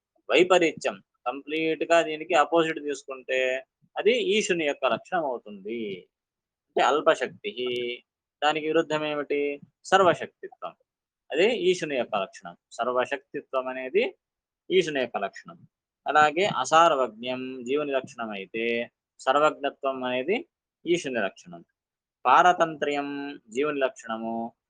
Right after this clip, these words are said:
స్వాతంత్ర్యము ఈశుని లక్షణం. అపూర్ణత్వము జీవుని లక్షణము, పరిపూర్ణత్వము ఈశుని లక్షణము. ఉపజీవకత్వము జీవుని యొక్క లక్షణము, ఆ సంపూర్ణ స్వాతంత్ర్యము భగవంతుని యొక్క లక్షణం.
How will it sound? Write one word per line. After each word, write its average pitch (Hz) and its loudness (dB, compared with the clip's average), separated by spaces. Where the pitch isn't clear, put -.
స్వాతంత్ర్యము 123 0
ఈశుని 160 -2
లక్షణం. 90 -12
అపూర్ణత్వము 151 4
జీవుని 143 -2
లక్షణము, 117 -4
పరిపూర్ణత్వము 123 0
ఈశుని 170 -4
లక్షణము. 92 -12
ఉపజీవకత్వము 170 0
జీవుని 156 0
యొక్క 139 -4
లక్షణము, 113 -6
ఆ 120 2
సంపూర్ణ 147 0
స్వాతంత్ర్యము 127 -2
భగవంతుని 156 0
యొక్క 101 -10
లక్షణం. - -12